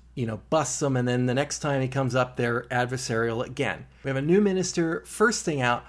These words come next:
this is a horrific, horrific case that Doomwatch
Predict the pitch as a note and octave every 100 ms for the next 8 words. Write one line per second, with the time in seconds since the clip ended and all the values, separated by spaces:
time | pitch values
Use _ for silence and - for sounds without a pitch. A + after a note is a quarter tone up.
0 | - - B2 E3+ A#3+ - F3+ D3+ E3 C#3+
1 | - - F3 E3+ E3+ G3+ A#3+ - D#3+ A#2
2 | - - - - - G#3+ G3 G3+ G#3+ D4+
3 | D4 D#3+ - - - G#2+ G2 - - -
4 | - - D3+ D#3+ - - - E3+ E3 C#3+
5 | C3 C3 -